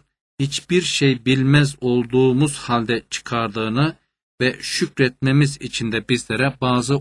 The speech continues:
organlarımızdan hatırlatarak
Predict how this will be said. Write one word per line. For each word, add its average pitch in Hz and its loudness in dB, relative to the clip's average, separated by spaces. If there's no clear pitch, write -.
organlarımızdan 120 -2
hatırlatarak 117 -4